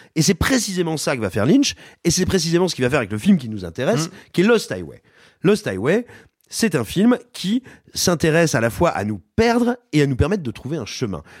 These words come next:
Speaker 1: De quoi ça, de quoi ça cause, Lost Highway ? Lost Highway, euh, c'est un couple, et plus particulièrement l'homme de ce couple que nous allons suivre. Eh bien, ce couple, un jour, ils se mettent à recevoir des vidéos étranges. On est encore à l'époque de la V H S. On, on poste devant chez eux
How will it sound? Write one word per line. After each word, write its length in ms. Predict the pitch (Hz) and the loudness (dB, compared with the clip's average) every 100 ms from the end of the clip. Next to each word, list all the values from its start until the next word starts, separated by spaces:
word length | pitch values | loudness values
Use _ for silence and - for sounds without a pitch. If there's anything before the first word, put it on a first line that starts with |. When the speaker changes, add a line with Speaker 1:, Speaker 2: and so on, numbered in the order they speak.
| - | -10
Speaker 1:
De 80 | - | -2
quoi 160 | 202 254 | 2 2
ça, 260 | 131 - | 0 -4
de 100 | 131 | -4
quoi 140 | 175 254 | 0 0
ça 120 | 120 | -2
cause, 340 | - 80 73 - | -8 -12 -14 -8
Lost 220 | 98 - | -6 -4
Highway ? 220 | 78 73 | -4 -2
Lost 220 | 104 131 | -2 0
Highway, 280 | 156 156 240 - - - | 2 4 4 0 -14 -10
euh, 240 | 117 123 123 | -2 0 2
c'est 220 | 156 135 | 0 -2
un 80 | 117 | 0
couple, 300 | - 269 143 | 2 2 2
et 20 | |
plus 100 | 123 | 0
particulièrement 640 | 127 - - 120 127 156 - - | -2 -6 -6 -2 0 0 -2 -8
l'homme 380 | 95 165 190 143 | 2 4 4 2
de 80 | 107 | -4
ce 140 | - | -8
couple 260 | 107 277 - | 0 0 0
que 100 | 113 | -6
nous 180 | 110 107 | -4 -4
allons 140 | 101 | -6
suivre. 380 | - 233 254 98 - - - _ | -4 -2 0 -2 -6 -18 -20 _
Eh 40 | 107 | -2
bien, 100 | 147 | 0
ce 120 | 127 | 0
couple, 280 | 101 101 143 | -2 -2 -2
un 80 | 101 | 0
jour, 240 | 131 208 | 0 0
ils 80 | 139 | 0
se 120 | - | -2
mettent 200 | 139 165 | -4 -4
à 20 | |
recevoir 520 | - - 92 107 160 196 - _ - | -8 -6 -2 2 0 -2 -10 _ -12
des 100 | 90 | -6
vidéos 420 | 117 135 127 - | 0 4 4 2
étranges. 400 | - - 127 202 | -6 -8 -2 -2
On 60 | 147 | -2
est 100 | 90 | -4
encore 200 | 90 110 | -2 -2
à 40 | |
l'époque 220 | 90 90 101 | -4 -4 -6
de 60 | |
la 100 | 76 | -6
V 120 | 78 | -2
H 220 | 123 - 85 | -2 -2 -10
S. 240 | - - - - - _ - | -10 -12 -14 -20 -20 _ 0
On, 340 | 127 123 117 - | 4 4 2 0
on 80 | 120 | -6
poste 400 | - 226 208 - | 0 2 2 2
devant 280 | 117 131 151 | 0 2 0
chez 300 | - 98 | 0 0
eux 120 | 117 | 0